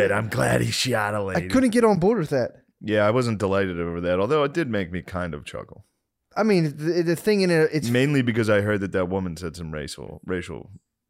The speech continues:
Speaker 2: she had some racial tweets.
Speaker 1: What'd she have?
Speaker 2: Once she died, I lo-, I did a deep dive into her tweets to decide whether or not I should be
Speaker 1: So it was
Speaker 2: happy.
Speaker 1: justified?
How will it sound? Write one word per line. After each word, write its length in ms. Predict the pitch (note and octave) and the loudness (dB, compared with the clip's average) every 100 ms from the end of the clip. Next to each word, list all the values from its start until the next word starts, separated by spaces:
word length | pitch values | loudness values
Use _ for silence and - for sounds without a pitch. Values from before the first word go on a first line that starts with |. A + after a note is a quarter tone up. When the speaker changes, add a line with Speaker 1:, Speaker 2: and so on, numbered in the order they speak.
| - | -18
Speaker 2:
she 140 | - F#2+ | -10 -8
had 120 | F#2 | -6
some 120 | F#2 | -8
racial 280 | D#2 D#2+ C#2+ | -8 -10 -14
tweets. 400 | - C#2+ - - | -14 -16 -16 -8
Speaker 1:
What'd 180 | C#3+ D#3 | -6 -2
she 120 | E3 | -2
have? 380 | E3 G#3+ A#2+ - - - | 0 -2 -6 -12 -20 -6
Speaker 2:
Once 200 | A2+ A#2 | -2 -2
she 120 | B2 | -2
died, 300 | G2 G2+ F#2 | 0 2 2
I 60 | F2 | 0
lo-, 180 | F#2+ C2+ | 0 -2
I 80 | |
did 260 | G2 F2 F#2+ | -2 -4 -4
a 40 | |
deep 240 | E2 G2+ E2+ | -4 -6 -2
dive 180 | F#2+ F2+ | -2 -2
into 160 | F2+ | -4
her 180 | F2 G2+ | -4 -4
tweets 420 | - F#2 E2+ - | -4 -8 -6 -8
to 300 | - G2 E2 - F2+ | -8 -10 -10 -16 -10
decide 380 | G2 F#2+ F#2 | -6 -4 -4
whether 200 | F#2 F#2 | -4 -4
or 60 | F2 | -4
not 180 | E2+ E2 | -4 -6
I 40 | |
should 160 | - - | -8 -2
be 40 | |
Speaker 1:
So 60 | F#3 | 2
it 20 | |
was 60 | F3 | 2
Speaker 2:
happy. 80 | G#2 | 4
Speaker 1:
justified? 580 | F3+ G#2+ D3 B2+ A#2 | 4 2 0 0 0